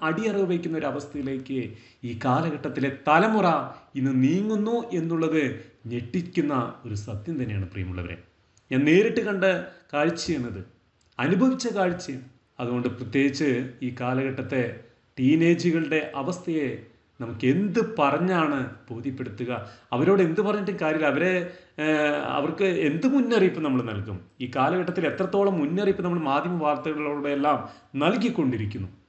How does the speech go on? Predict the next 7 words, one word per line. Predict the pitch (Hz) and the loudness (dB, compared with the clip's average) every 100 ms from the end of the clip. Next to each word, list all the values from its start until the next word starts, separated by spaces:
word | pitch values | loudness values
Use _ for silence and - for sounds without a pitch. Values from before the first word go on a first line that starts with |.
| _ _ - | _ _ 4
എന്നിട്ടും | 170 240 277 269 233 | 6 6 6 4 2
തിരിച്ചറിയാനാവാതെ, | 190 185 180 190 160 147 143 127 120 113 107 101 - | 2 0 0 -2 -2 -2 -2 -2 -2 -4 -4 -8 -12
സ്വന്തം | - 117 131 135 131 | -14 -10 -6 -2 0
മാതാപിതാക്കളുടെ | 135 156 160 151 147 151 143 147 143 - - - | 0 0 0 0 0 -2 -2 0 -2 -8 -18 0
വാക്കുകൾക്ക് | 127 185 - 226 190 185 | 6 6 6 2 2 2
വില | 147 160 | 2 2
കൊടുക്കാതെ | 208 170 156 156 139 143 107 101 | 4 2 2 2 2 2 0 -4